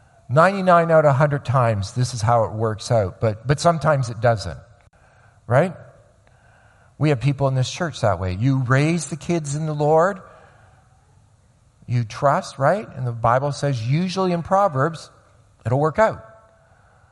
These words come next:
We have families in here that raise your kids in the Lord,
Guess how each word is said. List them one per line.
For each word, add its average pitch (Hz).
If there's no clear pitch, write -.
We 127
have 131
families 151
in 110
here 110
that 104
raise 101
your 123
kids 127
in 131
the 135
Lord, 151